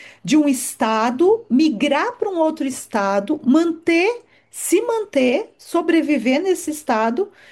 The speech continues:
para ser analisado, aguardar o transplante e depois do transplante,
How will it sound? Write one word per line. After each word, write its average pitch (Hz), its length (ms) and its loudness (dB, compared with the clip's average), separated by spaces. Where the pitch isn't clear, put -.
para 233 480 0
ser 302 420 0
analisado, 285 1400 0
aguardar 233 840 0
o 415 80 2
transplante 330 920 0
e 302 120 0
depois 339 500 0
do 339 80 0
transplante, 277 1080 -4